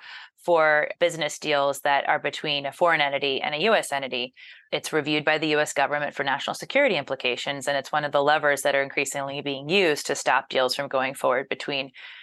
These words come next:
U S and Chinese entities. They were fascinated by that process, so I became, you know, sort of dove into that. I would say the people that I worked with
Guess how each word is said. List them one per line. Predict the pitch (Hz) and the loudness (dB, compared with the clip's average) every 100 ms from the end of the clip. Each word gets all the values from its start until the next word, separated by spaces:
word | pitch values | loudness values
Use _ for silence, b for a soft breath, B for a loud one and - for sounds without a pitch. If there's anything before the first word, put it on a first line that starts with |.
| B B | B B
U | 156 135 | 2 2
S | 131 | 2
and | 135 | -2
Chinese | - 127 127 139 | 0 -2 0 -2
entities. | 151 143 - - - - _ _ _ | -2 -4 -6 -8 -8 -14 _ _ _
They | 220 | -2
were | 226 | -2
fascinated | - 233 254 285 240 170 | 2 2 4 2 2 2
by | 143 | 0
that | - - | -2 -4
process, | - - - - | -6 -6 -8 -6
so | - | 0
I | 165 | 0
became, | 165 170 175 160 156 147 _ _ - | 0 -2 -2 -4 -4 -10 _ _ -8
you | 165 | -2
know, | 147 143 | -2 -2
sort | - 156 | -2 0
of | 151 143 _ _ _ _ _ 151 | 0 -2 _ _ _ _ _ -2
dove | 170 175 | 2 4
into | 180 165 160 | 2 0 2
that. | 147 156 151 151 b b b b _ | 4 6 4 2 b b b b _
I | 208 | 2
would | 220 214 | 2 0
say | - 214 196 185 175 - | 2 4 6 4 2 -2
the | 185 | -4
people | 180 233 226 233 | -2 -4 0 2
that | 202 | 4
I | 185 | 4
worked | 165 160 170 - | 4 2 0 0
with | 151 160 | 2 2